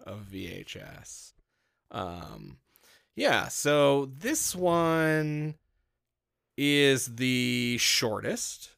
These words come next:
of the three films, comes in at a very swift eighty-one minutes.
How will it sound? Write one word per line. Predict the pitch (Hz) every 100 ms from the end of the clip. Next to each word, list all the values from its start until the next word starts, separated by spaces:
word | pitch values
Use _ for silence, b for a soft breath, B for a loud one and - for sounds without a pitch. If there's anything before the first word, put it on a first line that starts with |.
| -
of | 127
the | 117
three | - 107 104
films, | - 101 95 113
comes | - 127 120 110
in | 113 110 110 -
at | 101 101
a | 95 92
very | 95 98 143 147 131 117 113
swift | - - - 180 196 - -
eighty-one | 143 156 127 120 127 113
minutes. | 117 110 98 - - -